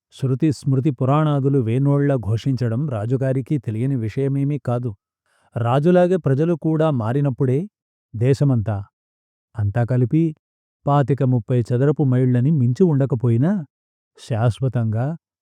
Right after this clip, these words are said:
శాంతి సౌఖ్యాలలో ఓలలాడుతుంది అనే గట్టి నమ్మకంతోనే మహానుభావుడు మన్మథ కార్య నిషేధానికి చట్టరూపం తెచ్చి దేశం మీద ప్రయోగించాడు.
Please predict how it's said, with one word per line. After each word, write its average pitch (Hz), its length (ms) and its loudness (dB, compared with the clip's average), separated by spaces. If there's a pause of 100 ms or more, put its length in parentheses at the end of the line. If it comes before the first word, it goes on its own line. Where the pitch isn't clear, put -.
(160)
శాంతి 131 420 -4
సౌఖ్యాలలో 131 800 -2
ఓలలాడుతుంది 139 920 0
అనే 123 220 -2
గట్టి 117 340 -4
నమ్మకంతోనే 127 1000 -2 (540)
మహానుభావుడు 131 1120 0 (340)
మన్మథ 147 480 2
కార్య 156 340 2
నిషేధానికి 131 720 0
చట్టరూపం 143 680 -2
తెచ్చి 120 500 -4 (400)
దేశం 131 340 0
మీద 123 120 0
ప్రయోగించాడు. 110 840 -4